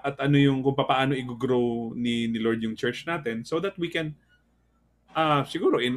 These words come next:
in, like, in five years' time, reevaluate, okay, we have this amount of money coming in and we can, kumbaga, we can, sige, there's money now to support,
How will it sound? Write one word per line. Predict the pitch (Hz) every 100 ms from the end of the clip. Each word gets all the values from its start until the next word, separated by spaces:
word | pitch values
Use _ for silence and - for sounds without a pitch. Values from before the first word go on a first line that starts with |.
| 131
in, | 127
like, | 147 143 113
in | 110
five | 160 175 170
years' | 196 202
time, | - 160 156 147 139
reevaluate, | 135 160 170 202 208 123 113 - -
okay, | 135 143 110 143 170 117 113
we | 120
have | 123 123
this | 135 127
amount | 127 131 123
of | 127
money | 131 127
coming | 123 135 165 196
in | 185 220 - _ _ - - _
and | 135 135 135 131 131 131 127 123
we | 143 156
can, | 170 170 160 151 - _ - -
kumbaga, | 156 196 208 143
we | 139
can, | 160 165 143 120 107 - - -
sige, | 156 147 98 -
there's | - 147 156 170
money | 185 190
now | 202 156
to | 139
support, | 147 147 165